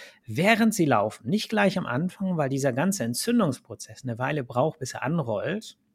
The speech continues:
aber so nach zwanzig Minuten vielleicht merken die erste Symptome. Es bildet sich Schleim oder wenn es kurze Laufeinheiten sind, bei Sprintern oder so, kommt das, äh, merken, merken die das erst nach dem Sport. Und dann so, „Oh, es brennt irgendwie und, äh, ich huste und irgendwie kommt da jetzt Schleim“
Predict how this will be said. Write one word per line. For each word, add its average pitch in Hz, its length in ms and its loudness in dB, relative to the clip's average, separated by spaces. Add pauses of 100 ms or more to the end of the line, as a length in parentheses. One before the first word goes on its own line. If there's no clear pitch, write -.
(120)
aber 151 180 -6
so 165 100 -4
nach 165 140 -4
zwanzig 196 400 -4
Minuten 131 320 -6
vielleicht 117 460 -10
merken 135 320 -4
die 131 80 -4
erste 131 320 -8
Symptome. 117 400 -10 (680)
Es - 80 -20
bildet 123 300 -2
sich - 180 -12
Schleim 185 460 2 (340)
oder 156 300 2
wenn 135 100 4
es - 160 -2
kurze 185 380 0
Laufeinheiten 160 640 -2
sind, 147 200 -6
bei 120 120 -12
Sprintern 147 420 -4
oder 131 220 -4
so, 127 260 -4 (460)
kommt 127 240 -2
das, 127 180 -4
äh, 131 140 -8
merken, 127 380 -4
merken 127 220 -2
die 123 60 -2
das 123 180 -4
erst 117 180 -6
nach 165 160 4
dem 185 100 4
Sport. - 400 -8
Und 113 100 -18
dann 127 100 -12
so, 127 120 -12
„Oh, 143 400 -8
es - 100 -6
brennt 131 300 -8
irgendwie 117 400 -10
und, - 120 -20 (140)
äh, - 240 -6 (140)
ich - 160 -16
huste 139 420 -8
und 117 160 -16
irgendwie 123 220 -6
kommt 120 240 -10
da 113 40 -8
jetzt 107 220 -8
Schleim“ - 320 -14